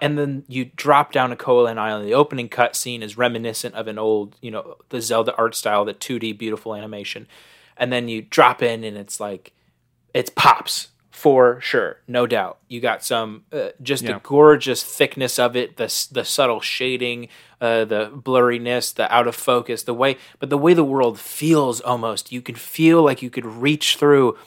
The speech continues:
Speaker 1: and pull up, you know, a tree from the, the landscape and it would have some texture to it. You know how, you know how you can look at the texture of something and you know how it feels? Like, that's what it
Speaker 2: Yeah,
Speaker 1: is,
Speaker 2: yeah.
Speaker 1: is like to play this game. You can almost feel it through the screen.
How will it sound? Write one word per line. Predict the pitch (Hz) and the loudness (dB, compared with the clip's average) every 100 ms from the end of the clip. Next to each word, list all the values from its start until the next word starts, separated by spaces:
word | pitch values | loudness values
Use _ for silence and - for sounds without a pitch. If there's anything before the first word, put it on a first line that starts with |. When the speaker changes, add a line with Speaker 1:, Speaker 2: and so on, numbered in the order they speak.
| _ - | _ -10
Speaker 1:
and | 123 - | -10 -2
pull | - 147 | 4 6
up, | 131 - - _ _ | 6 0 -12 _ _
you | 135 | -2
know, | 127 113 113 | 2 2 2
a | 117 | 0
tree | - 160 151 127 | 2 4 4 4
from | - 120 113 | 2 0 0
the, | 107 | -4
the | 123 123 | -2 -2
landscape | 123 127 127 - 117 - | 0 -2 -2 -2 -4 -2
and | 117 | -4
it | |
would | 120 | -6
have | 113 120 120 | -4 -4 -4
some | - 107 | -6 -10
texture | - - 127 - 123 | -6 -2 -2 -2 -6
to | - 131 | -2 -2
it. | 117 - - | -2 -6 -12
You | - | 0
know | 151 202 | 4 4
how, | 202 175 143 151 _ _ _ _ _ _ _ - | 4 4 4 0 _ _ _ _ _ _ _ -6
you | |
know | 139 | 0
how | 139 139 | 2 2
you | 127 | 2
can | 123 113 | -4 -6
look | 113 131 - | -2 -2 -2
at | 131 | -6
the | 120 | -8
texture | - 131 - 139 | -4 -4 -4 -2
of | 127 | -2
something | - 127 127 127 | -2 -6 -6 -10
and | 120 | -10
you | 110 | -10
know | 110 107 | -8 -6
how | 110 107 | -4 -6
it | - | -8
feels? | 120 117 117 - _ - | -8 -4 -4 -8 _ -8
Like, | 117 | -8
that's | 127 156 156 - | 2 4 4 2
what | 131 117 | -4 -4
it | |
Speaker 2:
Yeah, | 117 104 | -4 -6
Speaker 1:
is, | 123 113 - | -6 -8 -6
Speaker 2:
yeah. | 120 | -4
Speaker 1:
is | 120 | -2
like | 123 120 | 0 -2
to | 120 | -4
play | - 131 120 | -6 -2 -2
this | 110 101 | -2 -6
game. | - 113 107 104 | -6 -6 -6 -10
You | |
can | 104 | -8
almost | 123 135 - | -6 -4 -6
feel | - - 147 143 | -8 -2 2 2
it | - | 0
through | - 117 | -6 -6
the | 107 | -6
screen. | - - 120 110 - | -8 -4 -6 -6 -14